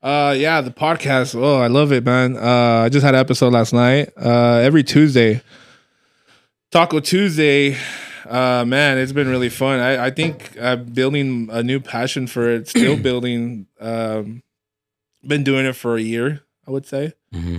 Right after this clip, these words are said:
Speaker 1: Yeah, it's gonna be almost a year. Actually, in March it would be a year. So I'm a few
Speaker 2: Yeah, I'm
Speaker 1: months
Speaker 2: gonna
Speaker 1: out.
Speaker 2: jump on the pod soon.
Speaker 1: Yeah, he'll be out there. That we confirmed it.
Speaker 2: Yes,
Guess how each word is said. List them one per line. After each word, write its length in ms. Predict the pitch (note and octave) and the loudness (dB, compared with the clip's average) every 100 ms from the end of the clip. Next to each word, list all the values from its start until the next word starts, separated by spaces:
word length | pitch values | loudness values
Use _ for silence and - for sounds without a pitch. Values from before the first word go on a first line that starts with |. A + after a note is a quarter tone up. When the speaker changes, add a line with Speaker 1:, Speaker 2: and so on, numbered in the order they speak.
| E2+ | -10
Speaker 1:
Yeah, 180 | - A#2+ | -10 -8
it's 100 | A#2 | -8
gonna 140 | C3+ B2+ | -8 -8
be 160 | C3 | -6
almost 300 | A#2+ A#2+ A#2 | -4 -6 -8
a 60 | A2 | -8
year. 480 | G#2+ A#2+ A#2 A2+ B2 | -6 -4 -4 -6 -6
Actually, 300 | C3 - C3+ | -8 -4 -4
in 100 | A#2 | -4
March 340 | A#2+ B2+ C3 | -4 -4 -6
it 60 | A#2 | -6
would 120 | A2 | -6
be 140 | A2+ A2 | -6 -6
a 60 | |
year. 260 | A2 A2 G#2+ | -6 -6 -8
So 200 | - G#2 G#2+ | -10 -10 -8
I'm 120 | A2+ | -8
a 40 | |
few 80 | A2+ | -2
Speaker 2:
Yeah, 100 | G#2+ | 0
I'm 80 | A#2+ | 2
Speaker 1:
months 140 | B2 A#2+ | 2 2
Speaker 2:
gonna 60 | |
Speaker 1:
out. 80 | A#2 | 0
Speaker 2:
jump 40 | |
on 120 | B2 A#2 | 0 -2
the 60 | |
pod 300 | A2 A#2 A2+ | 0 0 0
soon. 300 | - A#2+ A2+ A#2 _ | -2 -4 -4 -6 _
Speaker 1:
Yeah, 280 | B2 D3 C3 | 0 2 2
he'll 160 | B2 C#3 | 0 -2
be 160 | D3 | 0
out 160 | C3+ C3 | -2 -2
there. 120 | C3 | -2
That 140 | C3 C3 | -2 -2
we 80 | A#2+ | -6
confirmed 360 | B2 C3 B2 | -8 -8 -6
it. 160 | A2+ - _ | -6 -8 _
Speaker 2:
Yes, 320 | A2+ G2+ G#2 | -4 0 2